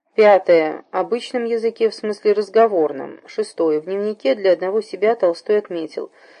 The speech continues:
"Я написал из сердца вылившееся письмо Соне", том двадцать второй настоящего издания. Седьмое. Письмо тридцать первого августа.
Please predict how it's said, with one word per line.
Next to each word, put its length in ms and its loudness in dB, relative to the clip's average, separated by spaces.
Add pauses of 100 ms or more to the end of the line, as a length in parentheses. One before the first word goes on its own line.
(140)
"Я 160 2
написал 460 0
из 200 -10
сердца 600 0
вылившееся 680 -4
письмо 340 -8
Соне", 640 -2
том 240 -4
двадцать 320 0
второй 300 0
настоящего 580 -4
издания. 540 -8 (1800)
Седьмое. 580 -4
Письмо 400 -4
тридцать 400 -8
первого 560 2
августа. 800 -2